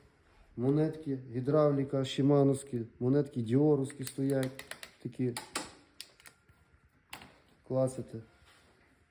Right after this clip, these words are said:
Шимановські гідравлічні тормоза, дуже добротні, дуже добре тормозять. Бачите, ножа, вона аж зводиться. Є кріплення на баночку.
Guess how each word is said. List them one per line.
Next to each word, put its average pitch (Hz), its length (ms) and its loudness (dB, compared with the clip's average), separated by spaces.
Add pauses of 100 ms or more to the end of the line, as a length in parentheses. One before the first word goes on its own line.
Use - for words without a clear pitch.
(160)
Шимановські 131 680 -4
гідравлічні 123 600 -2
тормоза, 123 680 0 (100)
дуже 127 220 -2
добротні, 123 480 -6
дуже 120 260 -10
добре 117 300 -6
тормозять. 117 540 -10 (1300)
Бачите, 110 460 -10
ножа, 135 240 -2
вона 110 380 -8
аж 104 60 -12
зводиться. 131 500 -6 (580)
Є 131 120 -2
кріплення 139 540 -4
на 131 140 -6
баночку. 135 580 -8